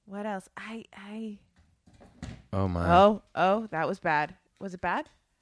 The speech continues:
Speaker 2: No, it's fine. It's a very
Speaker 1: Um,
Speaker 2: sturdy, uh, mixer.
Speaker 1: Excellent. Um, we didn't really talk about clutter. Your home doesn't have a ton of it.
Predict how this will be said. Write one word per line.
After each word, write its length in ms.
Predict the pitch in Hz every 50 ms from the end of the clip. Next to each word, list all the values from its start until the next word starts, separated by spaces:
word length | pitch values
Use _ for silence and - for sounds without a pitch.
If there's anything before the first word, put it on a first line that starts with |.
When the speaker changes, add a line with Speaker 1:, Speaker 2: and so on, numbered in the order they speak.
| _ _ -
Speaker 2:
No, 180 | 92 90 78
it's 140 | 82 - -
fine. 260 | - - 98 - - - _ _ _ _ _ _ _ _ _ _ -
It's 160 | - 85 90
a 40 | 90
very 200 | 90 90 90 90
Speaker 1:
Um, 40 | 90
Speaker 2:
sturdy, 880 | - - - - - 98 92 90 87 85 - - 92 85 58 52 110
uh, 1160 | 87 87 - - - - 113 - _ _ _ _ _ _ _ _ _ _ - - _ _ _ - _ _ _ _ _ -
mixer. 420 | - 80 - - - 107 95 87 - _ _ _ _ _ _ _ _ _ _ _ _ -
Speaker 1:
Excellent. 640 | 185 180 _ - - - - 190 208 254 _ _ - _ _ _ _ _ _ _ _ _ _ _ _ _ _ _ _ _ _ _ _ _ - -
Um, 760 | 190 190 175 175 175 170 170 175 180 180 185 190 196 214 247 -
we 120 | 202 214 220
didn't 180 | 220 240 262
really 140 | 285 285 277
talk 240 | 247 - 226 196 -
about 140 | 185 170 -
clutter. 180 | - 185 156 151
Your 220 | 160 180 233 311 330
home 180 | 370 381 392 370
doesn't 240 | 320 285 - 262
have 180 | 247 254 247 220
a 40 | 214
ton 240 | - - 240 226 202
of 80 | 170 -
it. 160 | - -